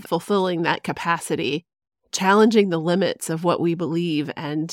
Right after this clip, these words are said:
what we can achieve. It's a personal journey, but it's also a scientifically proven path to enhanced well-being and fulfillment. We can get really caught up in thinking that the comfort zone is where we're going to feel fulfillment.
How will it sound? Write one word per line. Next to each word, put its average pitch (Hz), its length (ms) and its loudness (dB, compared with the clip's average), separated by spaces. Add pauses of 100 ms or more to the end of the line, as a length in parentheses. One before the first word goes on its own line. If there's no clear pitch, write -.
(160)
what 175 260 -2
we 180 100 2
can 180 160 -4
achieve. 165 640 -6
It's - 380 -6
a - 80 -14
personal 226 460 4
journey, 175 400 2
but 202 180 2
it's 208 120 0
also 233 320 0
a 208 100 2
scientifically 175 760 -2
proven 262 360 0
path 151 320 4 (380)
to 247 160 4
enhanced 214 500 2
well-being 175 640 0
and 151 220 -2
fulfillment. - 800 -4 (240)
We 214 220 -4
can 202 280 -2
get 170 160 0
really 185 280 0
caught 180 260 0
up 180 180 0
in 175 160 -2
thinking 214 340 -4
that 185 120 -4
the 180 100 -4
comfort 208 460 -6
zone 185 260 -2
is 165 120 -2
where 160 180 -4
we're 165 140 -6
going 165 260 -2
to 160 100 -6
feel 160 280 -4
fulfillment. 151 800 -4